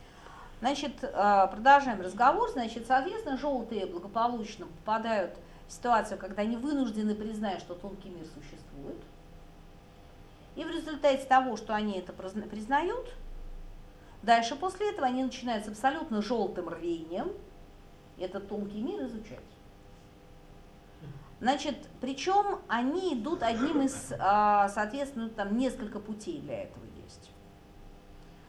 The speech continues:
Значит, есть путь, а, официальной религии, когда они, соответственно, да, начинают истово креститься, проезжая мимо церкви каждый раз, когда едут. И, да, там, соответственно,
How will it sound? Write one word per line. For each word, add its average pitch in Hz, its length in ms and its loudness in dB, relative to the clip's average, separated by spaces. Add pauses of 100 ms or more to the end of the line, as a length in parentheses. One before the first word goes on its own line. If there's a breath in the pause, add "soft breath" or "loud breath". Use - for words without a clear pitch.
(280 loud breath)
Значит, 240 400 -2
есть 370 380 2
путь, 269 400 -2 (140)
а, 196 480 8
официальной 226 580 0
религии, 208 640 -6 (1700)
когда 226 280 4
они, 240 180 4
соответственно, 208 580 0
да, 254 140 4
начинают 208 420 -2
истово 202 280 -6
креститься, 202 520 -8
проезжая 180 540 -4
мимо 165 280 -8
церкви 151 360 -8
каждый 160 240 -8
раз, 151 220 -6
когда 147 220 -12
едут. 143 360 -12 (300)
И, 151 180 -16 (540 loud breath)
да, 262 180 2
там, 208 160 -2
соответственно, 196 640 -2